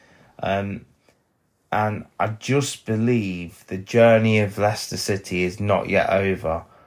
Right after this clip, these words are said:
I believe we've still got something to give. I believe we can still make it in the Premier League, and I believe we can still do really well in the Premier League and, and get ourselves going.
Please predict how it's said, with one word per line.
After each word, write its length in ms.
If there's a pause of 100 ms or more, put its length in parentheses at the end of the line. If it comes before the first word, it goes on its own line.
(220)
I 120
believe 440
we've 160
still 580
got 320
something 540
to 120
give. 440 (380)
I 120
believe 440
we 80
can 180
still 360
make 320
it 60
in 100
the 60
Premier 420
League, 320
and 140
I 140
believe 460
we 100
can 200
still 560
do 340
really 400
well 420 (100)
in 160
the 80
Premier 420
League 340
and, 300 (500)
and 220
get 160
ourselves 520
going. 520